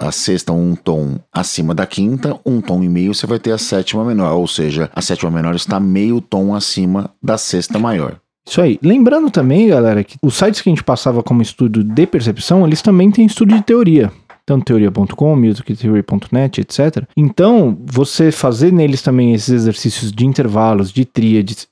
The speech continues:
Speaker 2: e de tétrades também é importante. E como acho que tá ficando bem claro aqui, esses estudos são complementares. Então, não é porque a gente já chegou nas tétrades que você vai parar de estudar intervalos.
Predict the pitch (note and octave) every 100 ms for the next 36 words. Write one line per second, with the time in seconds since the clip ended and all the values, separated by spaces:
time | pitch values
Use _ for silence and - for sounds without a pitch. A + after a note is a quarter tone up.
0 | - A#2+ A2+ - A2+ D3 C#3 G2+ A#2+ -
1 | - _ _ - B2+ C#3+ E3 G#3 E3+ A#2+
2 | - - _ _ _ _ C#3 A#2+ A#2+ A2+
3 | - B2+ C#3+ C#3 B2 A2 G#2 G2+ - -
4 | - A#2+ A2 B2+ B2+ A#2 A#2 - D3 F#3
5 | E3+ - E3+ F3 - F3 F#3+ G3 A3+ G3+
6 | G#3 B3+ G#3 C3+ G#2 F#2+ G2 A2 A#2 B2
7 | - D#3+ C#3+ C#3 - B2 A#2+ A2+ - A#2+
8 | C#3+ D#3 F3 E3+ F3 F3 F3 - F3+ F#3+
9 | G#3 G3+ B2 F#2+ -